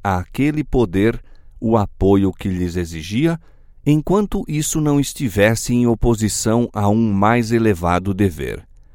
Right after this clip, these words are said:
Mas, conquanto pacificamente sujeitos às leis da terra, deviam em todos os tempos manter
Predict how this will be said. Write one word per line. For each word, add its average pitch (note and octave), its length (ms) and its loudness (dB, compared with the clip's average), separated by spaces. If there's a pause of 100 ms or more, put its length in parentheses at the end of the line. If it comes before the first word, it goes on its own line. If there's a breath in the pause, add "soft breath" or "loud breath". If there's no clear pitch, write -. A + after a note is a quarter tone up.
(360)
Mas, D3+ 460 0
conquanto F#3 800 -2 (240)
pacificamente A#2 1160 -4
sujeitos F2 640 -2
às D#2+ 160 -6
leis F2 260 -2
da E2 160 -6
terra, G#2 480 0 (540)
deviam D3+ 600 0
em D3+ 120 -2
todos F#3 480 0
os E3 160 -4
tempos C#3 480 -4
manter A#2+ 480 0